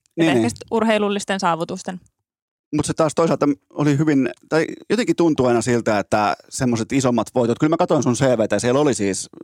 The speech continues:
Speaker 1: siellä oli hopeeta, pr-, pronssia ja näin poispäin, mut tuntuu, että sellainen vähän niinku isommat voitot tai nää olisi kiertänyt, ja nyt taas sitten ne on tullut sulle, niin, niin mikä on, mikä on mennyt eniten eteenpäin?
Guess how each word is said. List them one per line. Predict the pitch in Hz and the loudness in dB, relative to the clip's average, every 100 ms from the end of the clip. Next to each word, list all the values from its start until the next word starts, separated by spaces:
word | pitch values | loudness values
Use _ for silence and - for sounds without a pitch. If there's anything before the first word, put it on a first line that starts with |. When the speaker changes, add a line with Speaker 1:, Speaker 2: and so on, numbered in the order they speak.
| - | -6
Speaker 1:
siellä | 127 131 | 0 2
oli | 131 117 - - - 110 | 2 0 -4 -16 -16 -6
hopeeta, | 123 120 113 98 | -2 0 0 -4
pr-, | - 113 123 - | -8 -4 -2 0
pronssia | 123 117 120 | 0 0 0
ja | 113 | 2
näin | 117 110 | 0 0
poispäin, | 107 117 113 | -2 0 -2
mut | 117 | 0
tuntuu, | 165 139 | 0 2
että | - | 0
sellainen | 147 139 | 0 0
vähän | 156 | 0
niinku | 143 156 | 0 0
isommat | 170 135 110 117 | 2 0 -2 0
voitot | 131 120 104 | 0 0 -2
tai | 107 101 104 - - _ _ | 0 0 0 -4 -20 _ _
nää | 139 131 | 0 0
olisi | 113 | 0
kiertänyt, | - 131 107 87 82 80 92 | 0 0 0 -4 -4 -6 -2
ja | |
nyt | 131 - | -2 0
taas | 135 117 | 0 0
sitten | 123 127 | -2 0
ne | 123 | 0
on | 123 | 0
tullut | 143 123 - | 0 0 -2
sulle, | 120 113 | 0 0
niin, | 107 110 - - - | 2 -2 -4 -18 -6
niin | 175 | -4
mikä | 185 170 | 0 2
on, | 147 147 - - | 2 -2 -6 -6
mikä | 196 | 0
on | 156 | 2
mennyt | 151 160 | 2 2
eniten | 156 156 | 2 2
eteenpäin? | 156 110 - 107 | 2 0 0 -4